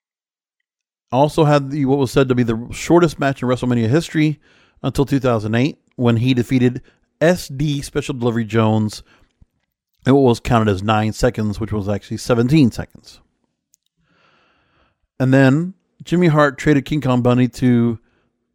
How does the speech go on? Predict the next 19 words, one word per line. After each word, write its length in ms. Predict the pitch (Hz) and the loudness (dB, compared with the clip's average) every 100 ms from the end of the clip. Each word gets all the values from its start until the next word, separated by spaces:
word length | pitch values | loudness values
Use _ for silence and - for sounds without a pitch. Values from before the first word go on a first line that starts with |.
| - | -2
manager 380 | 147 156 135 | 0 2 0
Bobby 440 | 139 101 123 165 208 | -2 2 2 2 0
Heenan 520 | 208 240 175 147 170 | -2 0 0 0 -4
in 120 | 139 | -4
exchange 380 | 117 - 139 135 | -4 -2 -2 -2
for 120 | - - | -2 -4
Adrian 280 | 147 175 | -2 0
Adonis 400 | 185 156 147 139 | 0 2 2 0
and 100 | 123 | -2
the 40 | 113 | -2
Missing 280 | 113 - 117 | -2 -2 -2
Link. 400 | 110 98 - - _ | -2 -4 -8 -20 _
When 180 | 156 226 | -2 -2
do 80 | 285 | 0
you 160 | 262 | -2
see 220 | 202 - 165 | -2 -6 -8
that 280 | 107 160 | -4 -4
stuff 300 | - - 101 | -4 -8 -8
anymore? 400 | 98 95 90 90 | -8 -6 -8 -8